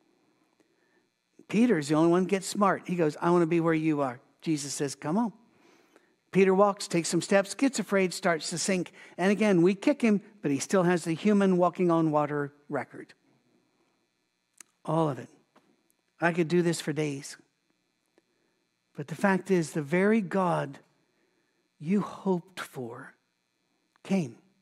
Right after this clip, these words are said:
And the record is here. You just gotta get the stained glass out of your eyes. You gotta get all the storm and thunder, uh, that we painted God as if he's some Zeus or he's some Odin. No, no.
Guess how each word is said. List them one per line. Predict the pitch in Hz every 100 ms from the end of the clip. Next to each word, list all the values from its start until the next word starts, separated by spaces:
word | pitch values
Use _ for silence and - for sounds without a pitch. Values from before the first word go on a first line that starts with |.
| _ _ _ _ - -
And | 139
the | 139
record | 175 - 135
is | 123
here. | - 160 143 _ _ _ _ _ _ _ _ _ _
You | 170
just | 165 208
gotta | 240 220
get | 208
the | 190
stained | - 202 185
glass | 170 165 165
out | 170 151
of |
your | 143 139
eyes. | 131 139 - - _ _ _ _ _ _ _ _
You | 180
gotta | 180 202
get | 160 185 165 - _ _ _ - - _ -
all | 175 175
the | 147
storm | - 220 202 190
and | 151 139
thunder, | - 170 165 151 135 139
uh, | 147
that | 180
we | 277 170 160
painted | 147 - 190 170 156 135
God | 151 151 139
as | 131
if | 143
he's | 160 143
some | 180 156 143 - - -
Zeus | 139 131 165 190 147 - - - - - -
or | 156
he's | 147
some | - 165 156
Odin. | 175 180 165 135 117 120 _ _ _ _ _ _
No, | 170 185 175 147 - - _ _ _ _ _ _ _ _ -
no. | 165 165 143